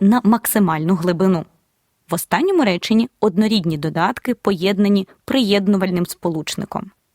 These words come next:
Вчилися чого? Плавати, а також занурюватися.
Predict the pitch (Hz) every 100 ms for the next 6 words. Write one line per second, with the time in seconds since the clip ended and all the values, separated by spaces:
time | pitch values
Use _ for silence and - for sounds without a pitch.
0 | _ - - 202 156 - 160 - - -
1 | 214 160 156 151 311 - _ _ - 233
2 | 165 160 208 339 - - 320 302 - 175
3 | 202 190 - 180 190 190 170 170 165 -
4 | -